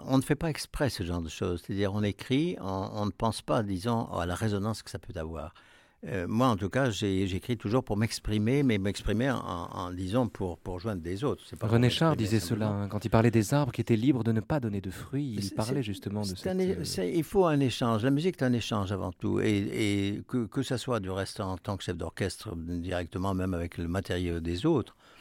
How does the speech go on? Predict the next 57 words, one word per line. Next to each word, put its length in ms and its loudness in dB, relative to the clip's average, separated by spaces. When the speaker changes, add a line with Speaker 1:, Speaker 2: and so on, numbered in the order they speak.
Speaker 1:
ou 140 4
alors 240 4
en 80 0
tant 160 0
que 60 -6
compositeur, 680 0
oui, 280 2
c'est, 420 0
je, 460 0
je, 320 -4
j'aime 320 0
quand, 360 -4
quand 340 -8
on, 240 -2
non 200 2
seulement 340 6
quand 240 -2
on 140 2
aime 160 6
ma 100 4
musique, 480 0
euh, 520 0
euh, 20 -4
disons 340 -2
extérieurement, 760 0
quand, 240 -4
que 120 -6
la 140 -2
sonorité 420 -6
plaît, 200 -2
et 20 -6
cetera, 340 -2
mais 140 2
quand 160 -4
ça 100 -6
touche 240 -2
quelque 160 -4
chose 180 0
de 60 2
beaucoup 240 -2
plus 140 -2
profond 360 2
et 120 4
de 40 -2
beaucoup 240 -4
plus, 300 2
euh, 440 0
beaucoup 280 -4
plus 100 -2
direct 480 -2
que, 300 0
que, 400 0
que, 360 2
que 320 2
simplement 420 0
la 100 2
sonorité. 520 -2